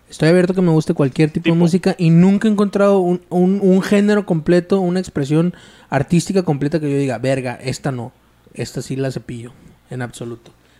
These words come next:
Speaker 1: Es que acá no me oigo, güey. Mira. No, no, no, no. Bueno, X.
Speaker 2: Pero ya sé.
Speaker 1: El caso es que, em, sí, de acuerdo en lo que dices de que Sabina es un tipo que tiene bastantes cancio-, o bueno, muchas canciones o varias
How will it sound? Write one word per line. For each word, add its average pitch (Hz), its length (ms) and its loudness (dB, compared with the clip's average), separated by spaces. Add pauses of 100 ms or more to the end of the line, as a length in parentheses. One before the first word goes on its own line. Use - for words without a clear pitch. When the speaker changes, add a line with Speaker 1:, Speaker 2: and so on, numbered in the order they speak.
(100)
Speaker 1:
Es - 120 -16
que 156 80 -4
acá 156 120 -8
no 165 80 -6
me 170 100 -10
oigo, 170 280 -14
güey. 175 200 -14 (340)
Mira. 143 120 -12 (360)
No, 143 180 -10
no, 143 140 -8
no, 143 320 -8
no. 165 100 -16
Bueno, 139 260 -4
X. - 320 -12 (120)
Speaker 2:
Pero 98 140 -16
ya 98 80 -20
sé. - 80 -20 (340)
Speaker 1:
El 151 140 -2
caso 170 220 -2
es 190 120 -10
que, 214 360 -2
em, 160 720 0 (880)
sí, - 380 -2 (340)
de 175 160 -2
acuerdo 190 400 2
en 247 100 -2
lo 233 100 -4
que 190 80 -4
dices 233 420 -4
de 190 180 -2
que 143 560 -6
Sabina 147 320 -4
es 165 80 -6
un 185 100 -6
tipo 180 200 -6
que 156 100 -8
tiene 156 220 -2
bastantes 160 560 -2
cancio-, 143 360 -4
o 147 40 0
bueno, 143 300 0
muchas 170 500 0
canciones 175 520 -6
o - 120 -8
varias 165 480 -4